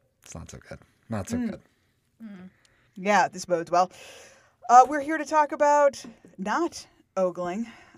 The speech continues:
Speaker 2: or patriotism. I mean, maybe. But we are definitely here to talk about season five of Buffy the Vampire Slayer, Slayer specifically,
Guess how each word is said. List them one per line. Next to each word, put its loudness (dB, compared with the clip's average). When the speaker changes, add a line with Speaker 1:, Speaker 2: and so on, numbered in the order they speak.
Speaker 2:
or -2
patriotism. -10
I -10
mean, -10
maybe. -12
But 4
we 0
are 6
definitely 0
here -6
to -12
talk -2
about -4
season -6
five 4
of -16
Buffy -2
the -14
Vampire -6
Slayer, -8
Slayer -2
specifically, 4